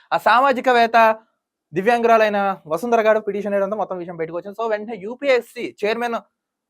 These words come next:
యాక్షన్ తీసుకోవాల్సిందిగా కోర్టు కూడా తెలిపింది. So, ఇప్పుడు తీసుకుంటున్నా, ఒకవేళ తీసుకుంటే ఈవిడ పరిస్థితి ఏంటి, క్యాన్సిల్ చేస్తారా లేకపోతే ఏమన్నా జరుగుతున్నా అని తెలియాలంటే మనం కొన్ని రోజులు వెయిట్ చూడాలి. కానీ ఒకటి చెప్తున్నాను,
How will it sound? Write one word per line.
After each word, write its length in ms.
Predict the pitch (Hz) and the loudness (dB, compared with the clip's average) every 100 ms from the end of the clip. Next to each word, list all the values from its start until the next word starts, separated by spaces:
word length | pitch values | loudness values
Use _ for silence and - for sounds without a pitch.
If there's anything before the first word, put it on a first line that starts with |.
| - | -4
యాక్షన్ 280 | 170 196 220 | -4 -2 -4
తీసుకోవాల్సిందిగా 560 | 202 - 196 196 196 190 _ | -4 -6 -8 -4 -4 -4 _
కోర్టు 220 | - 175 190 | -10 -8 -6
కూడా 140 | 185 | -6
తెలిపింది. 440 | 175 165 170 190 | -6 -10 -6 -6
So, 440 | 233 - - 294 285 | -6 -12 6 8 8
ఇప్పుడు 460 | 269 247 254 240 233 _ _ _ _ - | 6 2 2 2 -2 _ _ _ _ -14
తీసుకుంటున్నా, 560 | 180 185 226 196 214 226 _ _ - | -14 -8 -8 -4 -4 -4 _ _ -18
ఒకవేళ 200 | 165 226 | -6 -6
తీసుకుంటే 340 | 202 202 226 208 | -6 -12 -10 -6
ఈవిడ 120 | 190 | -4
పరిస్థితి 420 | 175 185 220 202 | -4 -6 -6 -6
ఏంటి, 300 | 190 202 214 _ _ - | -4 -6 -6 _ _ -6
క్యాన్సిల్ 380 | 165 202 226 214 | -2 0 0 0
చేస్తారా 300 | 208 214 202 | 0 2 0
లేకపోతే 680 | 196 185 196 208 214 135 - _ _ _ - | 2 -2 0 2 2 2 -4 _ _ _ -10
ఏమన్నా 480 | 156 175 175 175 139 | -6 -4 -2 -4 -4
జరుగుతున్నా 460 | 135 175 185 190 | -2 -2 -2 -6
అని 100 | 180 | -8
తెలియాలంటే 600 | 175 170 180 170 170 180 _ | -6 -4 -2 -2 -6 -8 _
మనం 180 | 139 139 | -12 -12
కొన్ని 180 | 139 131 | -12 -10
రోజులు 200 | 139 156 | -10 -8
వెయిట్ 240 | 143 143 | -10 -10
చూడాలి. 220 | 139 131 117 | -12 -12 -8
కానీ 160 | 190 | -4
ఒకటి 240 | 185 180 175 | -2 -2 -6
చెప్తున్నాను, 420 | 175 190 175 | -6 -10 -8